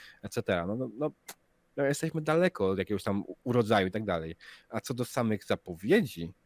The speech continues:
czy się mamy z nich cieszyć, z jednej strony tak, można oczywiście, nie? Bo fajnie, że coś się dzieje i tak dalej, ale jestem może sceptykiem.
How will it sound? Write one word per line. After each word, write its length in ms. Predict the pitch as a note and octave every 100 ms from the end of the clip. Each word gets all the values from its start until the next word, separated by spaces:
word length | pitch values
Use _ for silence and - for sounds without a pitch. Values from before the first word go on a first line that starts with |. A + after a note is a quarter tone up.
| G#2
czy 120 | F#2+
się 140 | G2+ F#2
mamy 220 | F#2+ F2+
z 80 | F#2+
nich 140 | F2
cieszyć, 640 | - F3+ - G2 G#2 - - - -
z 60 |
jednej 260 | E3+ A3 G3
strony 300 | - F#3+ F#3
tak, 220 | F3+ D3+
można 400 | A#2 C3+ A#2+ F#2
oczywiście, 520 | F#2 - G2+ - E2+
nie? 200 | E2 F#2+
Bo 340 | G2+ F#2 F#2 G2
fajnie, 300 | A#2 G2+ F2+
że 60 |
coś 140 | - -
się 140 | A2+
dzieje 240 | G#2+ G#2+ G2
i 60 |
tak 120 | G2+
dalej, 320 | F#2 F2+ A#2 D#3 - - _ -
ale 600 | C3+ C#3 C3+ C#3 C3+ C3 - _ _ _ - _ _ _
jestem 300 | G#3 G3 E3
może 180 | B2+ A#2+
sceptykiem. 580 | - - - F#2 E2